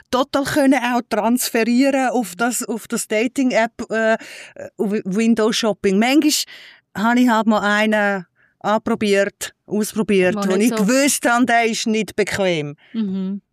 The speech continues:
Speaker 2: Mhm.
Speaker 1: Und ist es dann auch nicht gewesen. Und dann ist es aber kein gross-, kein grosses Ding gewesen. Aber das ist, ähm
Speaker 2: Es hat ja auch etwas Spannendes, Aufregendes, oder?
Speaker 1: Mhm.
Speaker 2: Nach einer langen Beziehung, zum dort wie mal so ein bisschen schauen, okay, wie komme ich jetzt beim anderen Geschlecht oder einfach bei anderen Menschen an?
Speaker 1: Ja.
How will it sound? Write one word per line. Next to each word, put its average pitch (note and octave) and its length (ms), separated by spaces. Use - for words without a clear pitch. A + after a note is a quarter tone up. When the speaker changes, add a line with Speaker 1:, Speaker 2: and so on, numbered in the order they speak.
Speaker 2:
Mhm. G3+ 120
Speaker 1:
Und G3+ 180
ist A3+ 140
es B3 120
dann A3+ 200
auch A3 100
nicht A#3 220
gewesen. A#3 200
Und A#3+ 140
dann A#3 100
ist A#3 160
es A3 140
aber A3 140
kein A3 260
gross-, G#3 460
kein A3 340
grosses G#3 460
Ding G#3+ 260
gewesen. F3 500
Aber F#3 240
das G#3 220
ist, - 180
ähm G3 380
Speaker 2:
Es C4+ 140
hat B3+ 220
ja A#3+ 180
auch B3 40
etwas B3 240
Spannendes, A3+ 520
Aufregendes, G#3+ 680
oder? A3+ 220
Speaker 1:
Mhm. C4 60
Speaker 2:
Nach A3+ 200
einer A3+ 140
langen A3 340
Beziehung, B3 560
zum A3+ 160
dort A3 180
wie A#3+ 120
mal A#3+ 160
so A#3+ 100
ein - 60
bisschen A#3 160
schauen, B3 160
okay, A#3+ 260
wie G#3+ 80
komme B3+ 260
ich B3 100
jetzt A3 200
beim A3 160
anderen G#3+ 400
Geschlecht - 420
oder G3+ 140
einfach - 160
bei - 160
anderen G#3 460
Menschen G3 380
an? G#3+ 340
Speaker 1:
Ja. G#3 320